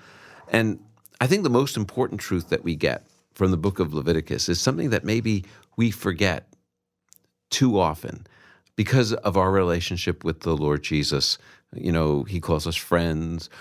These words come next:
We can boldly enter the presence of the Father in his name. But sometimes we forget the holiness of God. And when we read the book of Leviticus with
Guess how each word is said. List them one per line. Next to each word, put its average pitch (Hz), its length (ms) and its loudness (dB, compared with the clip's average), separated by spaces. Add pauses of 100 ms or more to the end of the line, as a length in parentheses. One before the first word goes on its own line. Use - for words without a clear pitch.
(160)
We 98 100 2
can 92 180 2
boldly 85 540 2
enter 82 220 -2
the 78 80 -6
presence 82 400 0
of 80 100 0
the 78 100 0
Father 76 380 0
in 76 80 -4
his 78 240 -2
name. 78 340 0 (960)
But - 200 0
sometimes 247 360 -2
we 247 100 -2
forget 185 340 -6
the 151 80 -2
holiness 143 480 -2
of - 120 -14
God. - 420 -6 (1040)
And 104 440 0 (360)
when 110 200 0
we 95 60 2
read 143 260 2
the 139 60 2
book 110 240 -2
of 95 100 -4
Leviticus 87 580 -2
with 95 140 -2